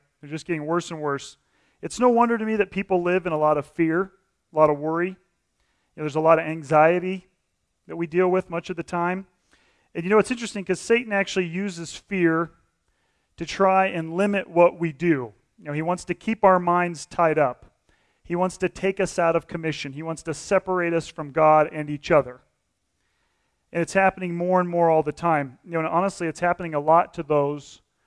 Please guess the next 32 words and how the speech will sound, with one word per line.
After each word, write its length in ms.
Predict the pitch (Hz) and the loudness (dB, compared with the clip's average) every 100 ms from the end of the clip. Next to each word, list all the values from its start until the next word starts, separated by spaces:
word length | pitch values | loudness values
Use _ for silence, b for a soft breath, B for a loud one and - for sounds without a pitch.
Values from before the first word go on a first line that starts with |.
| _ _ | _ _
who 80 | 160 | -12
claim 340 | - 185 185 | -2 -2 0
to 80 | 165 | -4
follow 380 | - 160 151 143 | 0 2 4 0
Christ. 580 | - 180 123 - - - _ _ _ _ _ _ _ _ _ _ _ _ _ _ _ | 0 0 0 -6 -20 -20 _ _ _ _ _ _ _ _ _ _ _ _ _ _ _
Interestingly, 800 | 214 269 240 - 190 175 247 269 _ _ _ _ _ _ _ _ _ | -4 -4 -4 -4 -2 0 -2 -6 _ _ _ _ _ _ _ _ _
fear, 220 | 196 196 | 2 2
you 80 | 190 | 2
know, 60 | 165 | 0
I 40 | |
have 120 | 175 | -2
to 80 | 170 | -4
get 160 | 165 151 | -8 -4
the 40 | |
definitions 680 | 156 156 - 151 139 139 123 | 0 0 0 -10 -10 -12 -10
out, 240 | 123 123 _ | -10 -10 _
you 60 | 143 | -18
know, 80 | 127 | -6
find 260 | - 143 | -2 -2
out 100 | 135 | -2
what 200 | 143 156 | -2 -4
this 180 | 143 - | -8 -10
really 260 | 143 156 143 | -6 -6 -8
means. 460 | 143 135 120 - _ _ _ _ _ | -12 -12 -16 -20 _ _ _ _ _
And 160 | - - | -14 -4
fear, 200 | 240 262 | -2 4
by 140 | 208 | 4
definition, 640 | 190 202 190 185 190 180 | 6 4 4 -4 -4 -6
is 220 | 170 165 156 | -6 -6 -6
an 100 | - | -6
unpleasant 560 | 180 202 - 202 165 180 | -4 -4 0 0 0 -8
emotion, 720 | 165 160 165 175 - 196 | -10 0 0 0 -4 -10